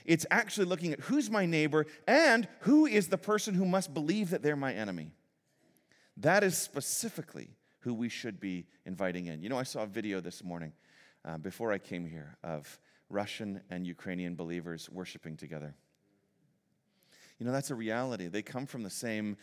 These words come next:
faith background, even. This is brother and brother, sister and sister, and they were praying and worshiping together. And, you know, there's a great danger right now of us, uh, starting to hate Russians, starting to speak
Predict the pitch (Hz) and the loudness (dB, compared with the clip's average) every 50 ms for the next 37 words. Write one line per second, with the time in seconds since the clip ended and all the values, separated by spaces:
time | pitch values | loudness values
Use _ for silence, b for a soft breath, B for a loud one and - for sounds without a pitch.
0 | B B B - - - - 160 170 - 175 - - - - 98 87 - - - | B B B -18 -16 -2 0 2 2 2 0 -4 -6 -4 -4 -4 -4 -4 -8 -6
1 | 92 82 78 73 73 76 73 - - - _ _ _ - 92 85 78 85 80 95 | -6 -6 -6 -6 -10 -14 -16 -20 -20 -20 _ _ _ -10 -10 -8 -8 -8 -8 -8
2 | 127 - 156 127 101 95 110 110 113 107 110 104 98 95 101 98 98 92 90 80 | -8 -8 -8 -8 -6 -2 0 2 2 2 2 -2 -2 -2 0 0 0 0 -2 -6
3 | - - - 110 - - 101 85 80 78 - - - 127 - - - 71 62 87 | -8 -10 -12 -12 -12 -10 -10 -10 -10 -12 -12 -12 -12 -12 -12 -12 -12 -12 -10 -8
4 | 92 104 110 107 101 98 B B B B B B - - - 127 120 120 120 113 | -6 -4 -2 -2 -4 -6 B B B B B B -20 -10 -6 -4 -2 -2 -2 -2
5 | 104 - - 95 90 82 92 113 120 - - 120 - - 104 92 87 85 92 _ | -4 -6 -6 -8 -8 -6 -6 -6 -6 -6 -8 -10 -10 -8 -8 -8 -8 -8 -10 _
6 | - - 85 - 95 92 90 90 85 B B B B B - 120 120 123 127 127 | -14 -14 -8 -4 -2 -2 0 -2 -4 B B B B B -6 -4 -2 -2 0 -2
7 | 139 139 139 117 87 117 127 131 98 92 107 107 113 107 107 101 98 98 80 90 | -2 -2 -4 -6 -4 -4 -4 -4 -2 -4 -4 -4 -4 -4 -4 -4 -4 -4 -2 -2
8 | 90 90 92 71 87 87 95 92 90 - - - B B B B B B - 92 | -4 -4 -4 -4 -6 -4 -4 -4 -4 -6 -12 -16 B B B B B B -6 -6
9 | 87 73 62 - _ _ _ _ _ _ _ _ _ - - - - - 110 110 | -6 -6 -8 -14 _ _ _ _ _ _ _ _ _ -18 -16 -14 -6 -4 -2 -2
10 | 110 95 90 - - 104 101 98 - - - 98 92 90 - - 67 - - - | -2 -4 -8 -10 -10 -8 -8 -8 -8 -6 -6 -6 -6 -6 -8 -14 -16 -16 -16 -18
11 | - - - _ _ _ _ _ _ _ _ _ _ _ _ _ _ _ _ _ | -18 -20 -20 _ _ _ _ _ _ _ _ _ _ _ _ _ _ _ _ _
12 | _ _ _ _ _ _ _ _ _ _ _ _ _ _ _ _ _ - - 110 | _ _ _ _ _ _ _ _ _ _ _ _ _ _ _ _ _ -4 -2 -2
13 | 113 107 98 - - - - - - 123 117 110 - - - | -2 -2 -6 -6 -8 -8 -10 -8 -6 -6 -6 -6 -6 -10 -18